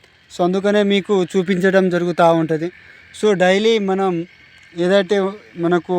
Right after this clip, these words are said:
ఫీల్డ్‌కి వెళ్ళిన తర్వాత మనం వీడియోని సాయంత్రం అప్‌లోడ్ చేయడం జరుగుతూ ఉంటది. So, ఎందుకంటే మనమైతే బయట అయితే మనము ఈ యొక్క మిర్చి తోటలకి మందు స్ప్రే చేయడానికి అయితే వెళ్తూ ఉంటాం. So, ఎవరైతే రైతులు మనకు ఫోన్ చేసి మనకు "ఇవాళ మాది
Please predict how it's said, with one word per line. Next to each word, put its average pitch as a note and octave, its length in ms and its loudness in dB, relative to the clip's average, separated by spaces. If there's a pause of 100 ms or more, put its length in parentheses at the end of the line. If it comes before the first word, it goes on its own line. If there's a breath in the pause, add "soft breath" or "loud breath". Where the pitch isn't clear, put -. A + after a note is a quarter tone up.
ఫీల్డ్‌కి G#3 420 0
వెళ్ళిన F#3+ 320 0
తర్వాత F3+ 260 0 (120)
మనం F3 140 2 (220)
వీడియోని G3 420 2
సాయంత్రం F#3 480 0 (120)
అప్‌లోడ్ F#3+ 340 -2
చేయడం F#3 380 2
జరుగుతూ E3+ 280 -2 (120)
ఉంటది. D#3+ 280 -8 (540 loud breath)
So, - 120 -10
ఎందుకంటే G#3 460 2 (160)
మనమైతే F#3+ 480 2 (140)
బయట F3+ 200 2 (120)
అయితే F#3 180 0
మనము E3+ 380 2 (140)
ఈ E3+ 100 -2
యొక్క E3 300 -2
మిర్చి G#3+ 280 -2
తోటలకి G3 600 0 (720 loud breath)
మందు G3 360 2
స్ప్రే G3 220 2 (100)
చేయడానికి F#3 480 2
అయితే F3+ 240 0
వెళ్తూ E3+ 320 2 (140)
ఉంటాం. F3 320 2
So, - 160 -8
ఎవరైతే F3+ 420 2 (120)
రైతులు F3+ 360 -2
మనకు F3 300 -2
ఫోన్ F3+ 340 0
చేసి F3+ 180 0 (120)
మనకు E3+ 180 -4 (640 soft breath)
"ఇవాళ F3+ 300 2
మాది E3+ 320 0